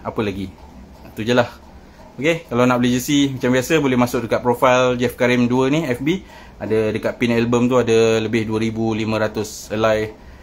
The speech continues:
jersey untuk dijual. Separuh memang dah let go lah, ada tinggal kurang daripada separuh lagi. Mana yang masih available ada tulis dekat caption lah. Okey, jumpa lagi pada live yang akan datang. Thank you semua yang baru, ah, yang join live aku pada petang ni.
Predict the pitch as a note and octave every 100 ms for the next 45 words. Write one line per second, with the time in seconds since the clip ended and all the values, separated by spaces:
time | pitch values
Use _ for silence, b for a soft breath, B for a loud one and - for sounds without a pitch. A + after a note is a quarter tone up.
0 | B - G#2 - G#2+ G2+ G#2 G#2 A#2 B2+
1 | B2+ - G#2 G#2+ G#2+ G#2+ G#2 G2+ G2+ G2
2 | F#2+ G2+ G#2+ G#2+ A2+ A2 G2 G2 G#2 G2+
3 | G2 - G#2+ G2 G2 G2 - G#2+ G#2 G#2
4 | C#3 - B B F#2+ G2 G2+ G#2 G2+ G2
5 | G#2 G2 G#2 G2+ A2 G2+ G#2 G#2+ F#2+ G2
6 | G2 F#2 - F#2+ G2 F#2 - - B B
7 | B B - - D#3 A#2+ A#2+ B2 C#3+ D3
8 | D3 A#2+ C3 B2+ C3 C3 B2+ - - A#2
9 | A#2+ C3 B2 B2 B2 C3 B2+ B2 A#2 B2
10 | B2 B2 A#2 - B B - G#2+ A2 A2
11 | A2+ A2+ A2 - - B B B B -
12 | G2+ G#2 G#2+ A2+ A#2 A2+ A2+ A2+ G#2+ G#2
13 | A#2 G#2 G#2+ F#2+ - G#2+ G#2+